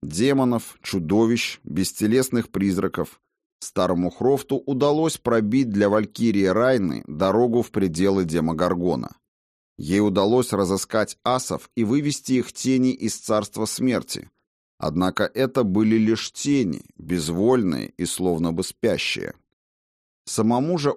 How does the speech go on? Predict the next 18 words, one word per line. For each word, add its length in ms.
Одину, 460
Фенриру 600
и 180
Ергахору 800
пришлось 560
выдержать 540
бой 300
с 80
подмастерьями 880
Хедина. 560
Вернувшись 760
на 120
равнины 580
Иды 360
вместе 440
с 120
тенями 580
асов, 540